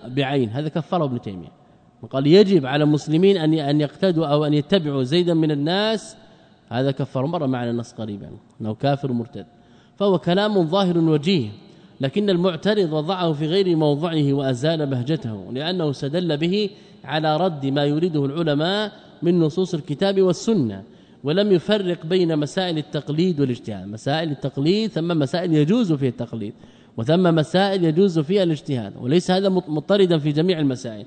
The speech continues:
وبين النصوص الظاهرة وما يعلم من الدين بالضرورة وما أجمع عليه بين الأمة، فخلط البحثين.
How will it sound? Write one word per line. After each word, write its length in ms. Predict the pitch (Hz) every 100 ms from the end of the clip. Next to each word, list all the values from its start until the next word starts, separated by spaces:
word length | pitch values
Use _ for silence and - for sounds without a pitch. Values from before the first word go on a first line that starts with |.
| - - _
وبين 320 | 143 196 233
النصوص 580 | 190 165 147 190 226 -
الظاهرة 640 | 170 175 208 151 139 101 - - - -
وما 260 | 156 180 190
يعلم 440 | 220 220 196 180
من 120 | 180
الدين 380 | 175 156 220 202
بالضرورة 540 | 170 160 196 220 175
وما 280 | 160 170 190
أجمع 240 | 208 170 160
عليه 600 | 156 160 190 147 123 123
بين 240 | 160 170
الأمة، 360 | 160 175 160 139
فخلط 580 | 139 135 131 185 180
البحثين. 480 | 147 127 117 - 92